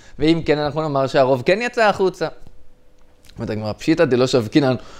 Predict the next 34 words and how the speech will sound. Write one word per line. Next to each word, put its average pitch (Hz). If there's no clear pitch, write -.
רובה 139
דעובר, 123
ואזלינן 127
בתר 151
רוב 131
איבר". 131
זה 214
פשוט, 160
שברגע 143
שרוב 131
העובר 113
יצא 131
כבר 131
החוצה, 120
ואתה -
אומר, 185
"לא, 208
זה 120
לא 233
רוב 262
העובר 170
ממש, 139
כי 156
רגל 214
אחת 262
שיצא, 226
זה 170
רק 196
מיעוט 202
מהרגל". 139
מה -
פתאום? 262
הרי 139
בר-, 170